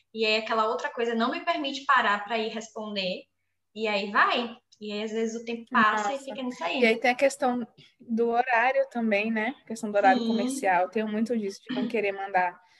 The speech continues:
Speaker 2: mensagem muito tarde e nem muito cedo. Então, às vezes, eu posso ter acordado mais cedo e aquele tempinho ali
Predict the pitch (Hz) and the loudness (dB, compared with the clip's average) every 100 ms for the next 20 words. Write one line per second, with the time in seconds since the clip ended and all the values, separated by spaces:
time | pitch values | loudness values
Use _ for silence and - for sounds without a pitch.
0 | _ _ _ _ _ - 190 208 202 180 | _ _ _ _ _ -10 -8 -4 0 2
1 | 180 185 196 202 214 220 214 185 180 196 | 0 -6 -4 -4 -4 0 2 2 0 -4
2 | 208 349 - _ _ _ _ _ 523 480 | -2 -4 -4 _ _ _ _ _ 4 6
3 | 247 226 262 381 320 262 190 180 208 208 | 4 0 -2 4 6 6 2 -4 -6 -4
4 | 208 202 220 202 226 254 349 320 285 247 | -2 -2 0 0 0 2 2 0 -2 2
5 | 214 196 214 214 226 226 226 220 226 233 | 2 2 -2 -4 -2 -2 -2 -4 -4 -6
6 | 220 208 190 185 175 180 | -6 -8 -8 -8 -8 -14